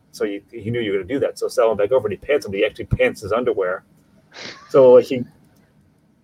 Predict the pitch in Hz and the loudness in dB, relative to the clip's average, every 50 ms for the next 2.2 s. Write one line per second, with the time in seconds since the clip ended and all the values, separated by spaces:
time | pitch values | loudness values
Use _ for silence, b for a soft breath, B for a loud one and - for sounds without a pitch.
0 | _ _ - 139 139 143 170 - - 214 214 - 113 104 104 101 - 135 139 156 | _ _ 0 2 2 2 2 4 4 4 4 4 0 -4 -2 0 0 0 0 0
1 | 143 - - 123 120 - 156 151 147 - - - - - 185 175 170 156 127 117 | -2 -4 -6 -6 -2 0 0 0 0 -2 -4 -2 2 4 4 6 4 4 2 2
2 | 113 110 - | 0 0 -2